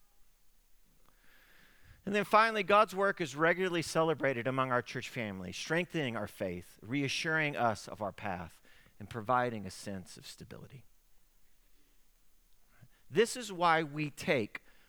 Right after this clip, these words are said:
a whole month every year to talk about this. And we don't just talk about it this month, but we take a month every year to talk about this.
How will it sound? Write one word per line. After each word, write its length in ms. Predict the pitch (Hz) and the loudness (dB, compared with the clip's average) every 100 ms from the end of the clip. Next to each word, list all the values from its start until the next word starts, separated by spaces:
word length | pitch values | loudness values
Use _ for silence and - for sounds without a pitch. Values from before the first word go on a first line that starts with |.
| - | -10
a 120 | 95 | -8
whole 380 | - - 185 196 | -8 0 2 4
month 540 | 165 104 90 - - - _ _ | 2 -2 -4 -14 -20 -20 _ _
every 300 | 127 143 139 | 0 0 0
year 240 | 131 117 107 | -2 -2 -2
to 80 | 90 | -6
talk 300 | - 92 78 | -6 -8 -8
about 300 | 80 82 - | -12 -12 -14
this. 300 | 85 - - - - | -18 -20 -20 -20 -10
And 100 | 147 | -2
we 60 | |
don't 160 | 233 285 | 0 0
just 160 | 214 - | -2 0
talk 260 | 185 190 | 2 2
about 240 | 180 151 131 | 4 4 4
it 120 | - | -2
this 200 | 156 - | -8 -6
month, 260 | 120 95 - | -4 -4 -4
but 160 | 127 | -4
we 100 | 139 | -4
take 260 | 135 180 160 | 0 0 2
a 60 | |
month 300 | 160 180 160 - - - - | 0 2 2 0 -16 -6 2
every 360 | 190 202 208 | 2 2 -4
year 260 | 190 165 156 | -2 0 0
to 80 | 143 | 0
talk 360 | - 156 143 | 0 2 2
about 340 | 117 90 82 - | 0 -6 -8 -10
this. 340 | 85 85 - | -12 -12 -16